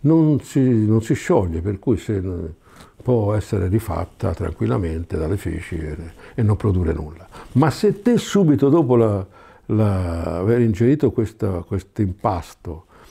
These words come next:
ci butti una tazzina di caffè caldo, il calore del caffè scioglie questo impasto e libera la strichinina e ti fai fuori il,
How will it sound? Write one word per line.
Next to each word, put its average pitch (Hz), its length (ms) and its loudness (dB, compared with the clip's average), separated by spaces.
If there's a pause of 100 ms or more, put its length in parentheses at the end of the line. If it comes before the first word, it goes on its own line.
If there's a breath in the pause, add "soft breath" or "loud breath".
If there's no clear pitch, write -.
ci - 160 -4
butti 104 640 0
una 107 220 -4
tazzina 117 440 -4
di 101 100 -2
caffè 92 400 -8
caldo, 85 600 -10 (260 loud breath)
il 104 140 -4
calore 143 340 4
del 156 100 4
caffè 113 420 -2
scioglie 82 640 -6 (380 soft breath)
questo - 280 -4
impasto - 600 -6
e 107 100 -4
libera 87 380 0
la 80 100 -4
strichinina 82 680 -10
e - 140 -6
ti 92 120 -8
fai 85 200 -6
fuori 78 440 -10 (360 loud breath)
il, 78 680 -6